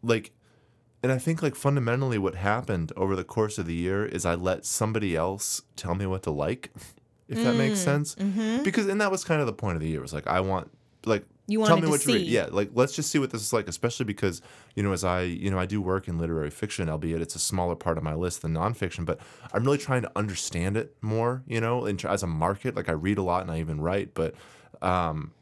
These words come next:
Speaker 1: as an agent, I've been trying to just, like, see the market in a more contemporary and intelligent and informed way. And honestly, I just came away thinking, like, "Wow, I don't like a lot of this." And a lot of this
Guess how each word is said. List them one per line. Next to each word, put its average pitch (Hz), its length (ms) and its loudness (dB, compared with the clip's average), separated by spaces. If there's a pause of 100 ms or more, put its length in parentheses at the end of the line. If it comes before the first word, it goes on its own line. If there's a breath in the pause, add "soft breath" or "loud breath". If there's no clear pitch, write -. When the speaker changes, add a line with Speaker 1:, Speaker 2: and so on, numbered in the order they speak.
(260)
Speaker 1:
as 104 100 2
an 104 100 0
agent, 117 360 2
I've 87 140 0
been 95 140 0
trying 104 380 2
to 87 60 -4
just, 82 240 -6
like, 80 240 -2 (200)
see - 220 0
the 101 100 0
market 82 400 -2
in 80 100 -4
a 80 40 0
more 80 260 -2
contemporary 78 840 -4
and 71 340 -6 (600 soft breath)
intelligent 95 640 0
and 87 160 0
informed 90 460 -2
way. 87 420 0
And 80 340 -4 (1160 soft breath)
honestly, 147 340 0
I - 20 2
just 110 140 -6
came 143 180 0
away 143 180 0
thinking, 131 340 -4
like, 87 260 -2 (380 soft breath)
"Wow, 113 200 -6
I 92 100 2
don't 139 180 -2
like 98 220 0
a 85 40 -4
lot 87 200 0
of 82 60 -2
this." 71 220 -6
And 82 100 -2
a 85 40 2
lot 87 220 4
of 113 100 -2
this 92 240 -2